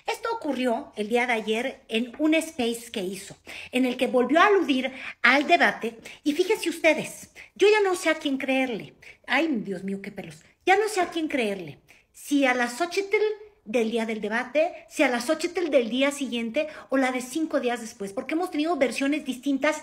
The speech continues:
de todo. Lo primero, primero dijo, "Gané el debate", y la bandera al revés fue al drede. ¿Se acuerdan?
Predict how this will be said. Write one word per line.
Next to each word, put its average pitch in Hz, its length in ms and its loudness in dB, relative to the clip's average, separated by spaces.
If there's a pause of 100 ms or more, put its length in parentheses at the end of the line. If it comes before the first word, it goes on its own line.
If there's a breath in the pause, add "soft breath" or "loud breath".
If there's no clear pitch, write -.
de 220 140 2
todo. 240 440 2 (240 loud breath)
Lo 311 220 8
primero, 320 500 6 (140)
primero 370 300 8 (140)
dijo, 370 320 8 (200 loud breath)
"Gané 370 280 6
el 427 140 4
debate", 440 840 6
y 339 80 2
la 330 120 6
bandera 330 300 2
al 415 160 2
revés 359 300 4 (240)
fue 339 120 6
al 349 140 6
drede. 359 640 6 (240)
¿Se - 120 -8
acuerdan? 294 440 2